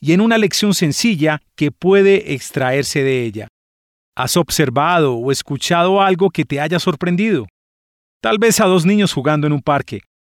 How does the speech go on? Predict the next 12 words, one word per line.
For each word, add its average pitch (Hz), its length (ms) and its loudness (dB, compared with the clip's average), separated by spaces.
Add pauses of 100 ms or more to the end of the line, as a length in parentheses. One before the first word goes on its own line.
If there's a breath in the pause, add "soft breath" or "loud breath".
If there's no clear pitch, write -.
(680)
¿O 165 180 -2
has 208 140 -2
mantenido 208 480 0
una 214 160 -2
conversación 156 800 0
con 175 160 0
alguien 170 320 0
que 143 220 -4
haya 147 220 -2
perdido 156 600 0
su 160 180 2
vivienda? 165 600 0